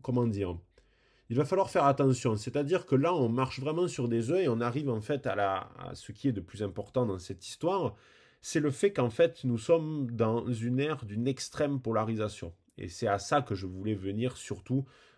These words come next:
euh, dans ce podcast. Parce que on est aujourd'hui dans une situation où on a deux personnalités qui sont vraiment aux antipodes. On a d'un côté Andrew Tate, euh,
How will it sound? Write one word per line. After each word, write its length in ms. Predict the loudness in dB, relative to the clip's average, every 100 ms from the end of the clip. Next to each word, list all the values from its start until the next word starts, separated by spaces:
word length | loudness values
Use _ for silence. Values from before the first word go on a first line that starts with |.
| -8
euh, 100 | -4
dans 220 | 0 2 2
ce 120 | -2
podcast. 600 | 0 -2 -4 -10 -12 -8 0
Parce 280 | 0 0
que 280 | -2 0 0 -4 _ _ _ _ _
on 140 | 0 4
est 80 |
aujourd'hui 420 | 4 4 2 0 0
dans 200 | 0 0
une 180 | -2
situation 800 | -2 -8 -2 0 0 -2 -2 -2 -4
où 220 | -4 -2 0
on 140 | 0
a 100 | 2
deux 160 | 0 0
personnalités 680 | -2 -2 -2 -2 -2 -6
qui 120 | -6 -12
sont 240 | -8 -6
vraiment 400 | -4 -2 0 0
aux 100 | -2
antipodes. 480 | -6 -10 -6 -4 -4
On 120 | -6
a 80 | -6
d'un 160 | -8
côté 260 | -8 -6 -6
Andrew 300 | -6 -8 -8
Tate, 340 | -4 -4 -6 -12 -14 _ _ _ _ _
euh, 260 | -6 -4